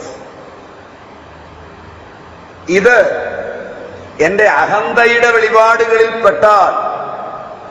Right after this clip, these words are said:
അപകടമായി. അപ്പൊ എന്നോട് ബന്ധപ്പെടുന്ന കാര്യങ്ങൾ വരുമ്പോഴെല്ലാം ഞാൻ ഇതിലാണ് ഇരിക്കുന്നത് എന്ന് അതിനു പ്രാധാന്യം കൊടുത്താൽ,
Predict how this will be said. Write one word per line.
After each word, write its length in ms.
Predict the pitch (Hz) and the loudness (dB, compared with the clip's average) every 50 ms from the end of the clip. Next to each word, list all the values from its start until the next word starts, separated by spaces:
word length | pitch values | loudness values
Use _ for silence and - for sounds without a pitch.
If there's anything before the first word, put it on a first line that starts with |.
| - - - - - - - - - - - - 104 | -20 -20 -20 -20 -20 -20 -20 -20 -20 -20 -10 -4 -2
അപകടമായി. 420 | 113 135 143 156 160 156 135 101 - - - - - - - - - - - - - - - - - - - - - - - - - - - - - - - - - - - - - - - - - - - - | 0 0 2 2 2 0 0 -2 -6 -10 -12 -14 -14 -16 -16 -16 -18 -18 -18 -18 -20 -20 -20 -20 -20 -20 -20 -20 -20 -20 -20 -20 -20 -20 -20 -20 -20 -20 -20 -20 -20 -20 -20 -20 -20 -20 -20 -20 -20 -20 -12 -4
അപ്പൊ 120 | 117 143 175 | 0 2 2
എന്നോട് 540 | 160 147 156 190 214 226 240 240 254 254 262 | 2 2 0 0 0 2 4 4 4 4 4
ബന്ധപ്പെടുന്ന 720 | 247 233 220 - - 240 233 - 226 226 226 226 233 226 | 2 2 2 2 0 0 0 2 0 0 2 0 0 0
കാര്യങ്ങൾ 500 | 233 214 190 196 208 220 220 220 220 214 | 2 2 2 2 0 0 0 0 0 2
വരുമ്പോഴെല്ലാം 1000 | 214 208 196 208 208 202 208 202 185 170 170 180 180 170 - - - - - - - - - - - - - - - - - - - - - - - - - - - - - - - - - - - - - - - - - 139 | 2 2 2 2 2 2 4 4 2 2 2 2 0 0 0 -2 -6 -6 -6 -8 -8 -10 -12 -12 -14 -14 -14 -16 -16 -18 -18 -18 -20 -20 -20 -20 -20 -20 -20 -20 -20 -20 -20 -20 -20 -20 -20 -20 -20 -20 -20 -20 -20 -12 -4 -2
ഞാൻ 380 | 147 147 147 170 196 196 185 | 0 2 2 2 0 0 -2
ഇതിലാണ് 540 | 175 175 185 240 254 247 240 233 233 240 - | -4 -4 -4 -2 0 2 2 4 2 2 0
ഇരിക്കുന്നത് 800 | - - 202 - 233 208 208 208 208 202 202 190 196 196 190 190 | -2 -4 -4 -4 -4 -2 -2 -2 0 0 2 4 4 6 6 6
എന്ന് 520 | 190 180 170 170 175 165 156 - - - - - - 151 | 4 2 2 0 -2 -2 -4 -6 -10 -12 -12 -8 -4 0
അതിനു 360 | 170 196 196 254 269 269 277 | 0 0 2 2 2 2 2
പ്രാധാന്യം 680 | 277 240 226 208 214 208 - - 208 208 208 208 196 180 | 2 2 2 4 2 2 2 0 -2 -2 -2 -2 -2 0
കൊടുത്താൽ, 580 | 170 156 - - - 127 - - - - - | 0 0 0 0 0 0 0 -2 -6 -8 -10